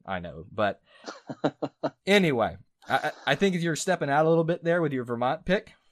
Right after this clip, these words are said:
Speaker 1: uh, to the Sweet sixteen. But hey, everybody's got
Speaker 2: Catamounts, baby.
Speaker 1: Hey, uh, you know, I, I'm not judging. I'm just saying it's, it's a little bit of a step out for me. Um, what about you, Drew? The West, what you got going on there?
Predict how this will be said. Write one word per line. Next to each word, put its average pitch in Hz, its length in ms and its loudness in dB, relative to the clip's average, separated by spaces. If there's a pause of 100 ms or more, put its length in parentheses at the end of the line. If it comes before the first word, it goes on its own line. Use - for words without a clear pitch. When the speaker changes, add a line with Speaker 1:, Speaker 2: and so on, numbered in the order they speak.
(160)
Speaker 1:
uh, 110 180 2
to 135 100 -8
the 123 80 -10
Sweet 151 180 -10
sixteen. 160 400 -8
But 160 120 0
hey, 196 200 0
everybody's 151 300 2
got 156 100 4
Speaker 2:
Catamounts, 151 320 2
baby. 131 580 -6 (500)
Speaker 1:
Hey, 120 300 -12 (140)
uh, 95 60 -10
you 101 120 -10
know, 101 120 -6
I, 101 260 -8
I'm 110 80 -8
not 120 180 -6
judging. 113 360 -6
I'm 101 120 -12
just 113 200 -8
saying 110 240 -6
it's, 95 180 -10
it's - 140 -18
a - 60 -16
little 120 100 -4
bit 123 100 -2
of 120 60 -6
a 123 60 -6
step - 260 -4
out 85 180 -10
for - 60 -20
me. 90 220 -18 (420)
Um, 92 680 -2
what 139 180 0
about 190 260 2
you, 131 140 -4
Drew? 95 460 -4
The 104 100 -6
West, 101 460 -4
what 113 160 -8
you 104 60 -8
got 92 180 -2
going 95 220 -6
on 87 160 -8
there? 80 200 -16